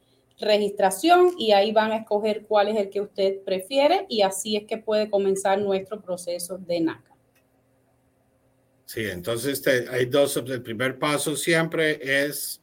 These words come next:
Speaker 2: un seminario de compradores, como dice Ana, y tiene las dos opciones. Pueden hacerlo cara a cara, yendo en, en, en, en todas las ciudades del país donde tenemos oficinas, ofrecemos esos una vez al mes, o lo pueden hacer virtualmente.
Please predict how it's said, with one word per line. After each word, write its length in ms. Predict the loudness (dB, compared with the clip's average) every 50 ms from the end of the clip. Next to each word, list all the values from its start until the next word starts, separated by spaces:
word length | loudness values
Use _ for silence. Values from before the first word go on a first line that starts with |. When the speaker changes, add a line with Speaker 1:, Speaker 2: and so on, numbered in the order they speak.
| _ -14
Speaker 2:
un 240 | -12 -10 -10 -10
seminario 760 | -8 -10 -8 -8 -6 -6 -4 -4 -4 -4 -4 -4 -6 -6 -10 -14 _
de 100 | -18 -14
compradores, 540 | -12 -14 -14 -12 -12 -10 -10 -8 -10 -10 -12
como 260 | -12 -10 -10 -8 -8
dice 300 | -8 -10 -10 -10 -8 -8
Ana, 320 | -8 -8 -10 -12 -14 -16 _ _ _
y 100 | -16 -14
tiene 220 | -12 -10 -10 -8 -8
las 160 | -8 -8 -8
dos 220 | -8 -8 -8 -8
opciones. 420 | -10 -10 -10 -8 -8 -8 -8 -10 -12
Pueden 340 | -14 -12 -10 -8 -8 -8 -6
hacerlo 1080 | -6 -6 -6 -4 -6 -6 -6 -8 -10 _ -20 -20 -20 _ _ -4 -2 -2 -2 -2 -6 -12 -20 -12
cara 220 | -10 -8 -6 -6 -6
a 80 | -4
cara, 360 | -2 -2 0 0 0 0 0 -2
yendo 480 | -2 -2 -4 -4 -6 -6 -4 -4 -4
en, 240 | -4 -6 -8 -10 -14 -16 -18
en, 180 | -18 -20 -18 -18
en, 300 | -18 -16 -16 -16 -16 -14 -14
en 120 | -14 -16 -10
todas 280 | -6 -4 -2 0 0 0
las 160 | 0 -2 -2
ciudades 340 | -4 -4 -4 -4 -4 -4 -6
del 140 | -6 -8 -6
país 240 | -6 -6 -6 -4 -6
donde 220 | -8 -10 -10 -12
tenemos 440 | -14 -16 -14 -12 -12 -12 -12 -14 -14
oficinas, 560 | -14 -16 -16 -14 -14 -12 -12 -12 -12 -12 -14
ofrecemos 640 | -16 -18 _ -20 -20 -18 -16 -12 -12 -12 -10 -10
esos 400 | -10 -10 -10 -10 -16 -18 -20 -20
una 180 | -14 -12 -10 -10
vez 160 | -10 -12 -12
al 120 | -10 -8 -6
mes, 260 | -6 -6 -8 -10 -14 -20 -20 -20 _ _
o 100 | -4 -2
lo 140 | -2 -2 -2
pueden 300 | 0 -2 0 0 -2 -4
hacer 320 | -6 -4 -4 -4 -6 -4
virtualmente. 760 | -6 -10 -10 -8 -8 -8 -8 -6 -8 -10 -10 -12 _ -20